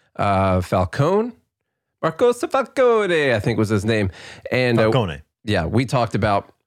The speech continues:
Speaker 1: uh, we talked about Javier Milei. He is a political scientist in Argentina. And he said, "No, there's not actually a libertarian revolution happening in Argentina right now. People are just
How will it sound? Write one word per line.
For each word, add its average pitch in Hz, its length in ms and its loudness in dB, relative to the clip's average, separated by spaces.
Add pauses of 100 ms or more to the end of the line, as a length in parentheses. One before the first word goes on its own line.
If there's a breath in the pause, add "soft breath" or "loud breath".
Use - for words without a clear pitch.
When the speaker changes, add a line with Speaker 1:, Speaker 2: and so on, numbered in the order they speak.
(160)
Speaker 1:
uh, 104 220 -6
we 113 140 0
talked 110 240 0
about 101 280 -4
Javier 104 380 0
Milei. 98 300 2
He 135 140 0
is 110 140 -2
a 104 80 2
political 110 380 0
scientist 98 540 -2
in 135 140 0
Argentina. 90 680 -2 (520 soft breath)
And 98 220 -2
he 113 160 0
said, 95 260 -2
"No, 98 220 2
there's 92 160 0
not 110 160 2
actually 92 340 -2
a 87 60 0
libertarian 90 640 0
revolution 87 680 -2 (460 soft breath)
happening 90 640 -2
in 98 160 0
Argentina 90 580 0
right 85 220 0
now. 87 220 0
People 107 340 0
are 92 60 2
just 92 280 -4